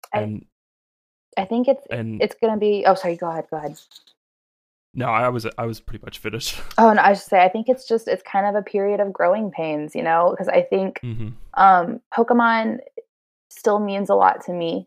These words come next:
Speaker 1: Not as much as, you know, it probably used to mean. Like, there are definitely other franchises that I've, I've always been more invested in, but I, I love Pokemon. I remember one of the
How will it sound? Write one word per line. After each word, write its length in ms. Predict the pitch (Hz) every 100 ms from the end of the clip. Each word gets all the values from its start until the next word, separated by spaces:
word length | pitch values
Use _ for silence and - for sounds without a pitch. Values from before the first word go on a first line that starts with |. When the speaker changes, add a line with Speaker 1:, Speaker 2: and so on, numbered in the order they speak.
| -
Speaker 1:
Not 180 | 196 214
as 100 | 208
much 200 | 214 202
as, 160 | 196 - 190
you 80 |
know, 100 | 190
it 100 | 175 -
probably 440 | 185 175 175 175
used 240 | 170 165 -
to 40 |
mean. 320 | 170 165 170
Like, 180 | 165 160
there 160 | 180 170
are 60 |
definitely 440 | 160 175 180 175 165
other 380 | 156 160 160 -
franchises 540 | 180 165 - - 160 170
that 100 | 165
I've, 200 | 160 156
I've 160 | 160
always 220 | 160 160
been 140 | 156 160
more 160 | 160
invested 400 | 156 156 156 -
in, 100 | 147
but 100 | 135
I, 80 | 151
I 180 | 143 151
love 240 | 151 160 -
Pokemon. 480 | - 147 156 156 180 - - -
I 60 | 175
remember 300 | 185 180 170
one 120 | 175
of 60 |
the 100 | 160